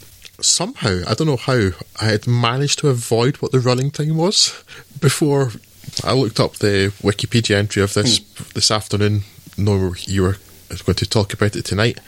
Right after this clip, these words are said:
Speaker 1: A hundred and sixty-nine minutes!
Speaker 2: Yes.
Speaker 1: Wow. Uh, I, I've saved myself, quite frankly. Um,
Speaker 2: Yeah.
Speaker 1: and I'm very happy about it.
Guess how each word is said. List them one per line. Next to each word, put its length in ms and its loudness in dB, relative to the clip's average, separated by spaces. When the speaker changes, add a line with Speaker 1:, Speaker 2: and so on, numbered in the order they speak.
Speaker 1:
A 100 4
hundred 540 0
and 100 -8
sixty-nine 1000 0
minutes! 720 0
Speaker 2:
Yes. 380 -2
Speaker 1:
Wow. 500 0
Uh, 480 0
I, 60 0
I've 100 0
saved 320 0
myself, 560 -2
quite 180 2
frankly. 520 -2
Um, 420 0
Speaker 2:
Yeah. 120 0
Speaker 1:
and 100 2
I'm 60 0
very 180 2
happy 240 0
about 200 -2
it. 80 -10